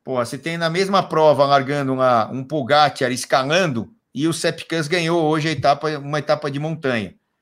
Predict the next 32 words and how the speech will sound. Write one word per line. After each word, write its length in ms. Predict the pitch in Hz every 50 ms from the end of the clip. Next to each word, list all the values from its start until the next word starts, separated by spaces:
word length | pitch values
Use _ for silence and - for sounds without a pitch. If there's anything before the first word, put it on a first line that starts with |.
| _ _ _ _ _ _
Não 120 | - -
quer 260 | - - - 160 156 160
dizer 340 | 147 170 139 123 165 170
nunca 600 | 170 160 151 156 160 160 - 190 196 208 196 - _ _ _ _
que 500 | 165 175 175 175 170 160 143 127 120 - - _ - 147 143 143 143 131 135 143 139 127 131
se 180 | - - -
os 100 | 143 -
caras 280 | - - 156 160 147 -
quisessem, 760 | - 170 147 110 110 139 139 143 139 - - 185 185 185 165
o 120 | 156 160 156
Sepp 300 | - - 165 151 - -
Kuss 240 | - 151 147 127
ia 100 | 151 151
ganhar. 520 | 151 165 196 196 180 165 147 120 104 - _ _ _
Ele 160 | 151 139 143
podia 400 | 135 - 180 160 113 123 196 226
até 200 | 220 226 196 190
ganhar, 560 | 185 208 262 269 226 196 170 135 101 - _ _ _ _ _ _ _ _ _ -
não 360 | 123 131 135 147 165 185 185
é 100 | 180 185
desmerecer, 540 | 156 160 190 208 233 254 202 - - 190 165
é 40 |
o 60 | 139 -
que 80 | -
eu 40 | 143
falei, 520 | - - 196 202 196 160 139 110 - - _ _ _ _ _ _
mas, 720 | - 127 143 151 156 156 165 180 202 196 - - - - - _ _ _ _ _ _ _
ah, 540 | - 135 139 139 143 143 139 139 139 143 135 123
você 280 | 135 143 139 - 180
ganhar 260 | 180 190 190 185 180
uma 160 | 185 185 175 160
clássica, 880 | 165 - 156 156 151 143 139 - - 117 - - 123 110 95 - -